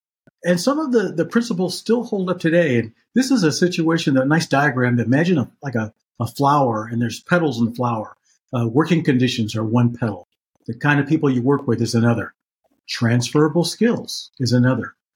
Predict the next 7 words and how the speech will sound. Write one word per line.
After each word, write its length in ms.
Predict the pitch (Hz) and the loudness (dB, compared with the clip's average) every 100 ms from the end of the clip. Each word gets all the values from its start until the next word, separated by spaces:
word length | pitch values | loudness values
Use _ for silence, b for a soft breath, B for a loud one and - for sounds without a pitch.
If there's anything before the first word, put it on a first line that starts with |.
| _ | _
Uh, 300 | 131 120 117 110 113 | -4 -2 -2 -6 -4
knowledge 520 | 120 139 165 175 175 | 2 4 4 2 0
and 140 | 180 | 0
even 220 | 233 226 202 | 2 2 0
things 260 | 196 175 | 0 0
like 280 | 156 156 - _ _ _ | 0 -2 -4 _ _ _
salary. 580 | - 117 120 113 98 | -4 0 2 2 -2